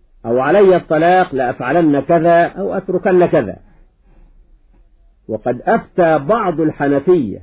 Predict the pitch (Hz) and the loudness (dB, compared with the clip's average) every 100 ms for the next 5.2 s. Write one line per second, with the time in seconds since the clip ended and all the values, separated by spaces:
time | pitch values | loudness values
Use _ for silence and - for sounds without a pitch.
0 | - _ _ _ - 113 107 - 131 131 | -20 _ _ _ -12 -10 -10 -6 -4 2
1 | 175 180 151 110 - 98 110 110 156 143 | 4 4 2 -6 -20 -10 -8 -4 -2 0
2 | 120 120 117 120 165 160 123 117 - 123 | 0 0 -2 -2 0 2 0 -6 -6 -2
3 | 139 160 151 139 123 127 131 143 180 - | 0 0 0 -4 -4 -4 0 0 0 -2
4 | 120 120 147 151 123 123 - - 180 151 | -2 -2 0 -2 -2 -4 -4 2 4 4
5 | 101 | 0